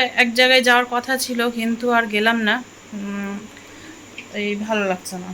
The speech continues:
ইচ্ছে হচ্ছে না, না যেতে, খুব দরকার ছিল যাওয়াটা। দেখি কালকে চেষ্টা করব।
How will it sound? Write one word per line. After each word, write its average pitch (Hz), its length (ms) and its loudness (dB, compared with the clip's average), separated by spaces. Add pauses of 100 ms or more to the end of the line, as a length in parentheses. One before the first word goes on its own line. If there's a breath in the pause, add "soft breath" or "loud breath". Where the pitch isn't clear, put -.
(220)
ইচ্ছে 233 260 -4
হচ্ছে 202 300 -8
না, 185 160 -4
না 196 160 -4
যেতে, 190 320 -8 (280)
খুব 233 140 -10
দরকার 202 360 -4
ছিল 214 180 -8 (120)
যাওয়াটা। 180 300 -6 (840)
দেখি 226 260 -4
কালকে 208 360 -2
চেষ্টা 214 380 -6
করব। 208 300 -12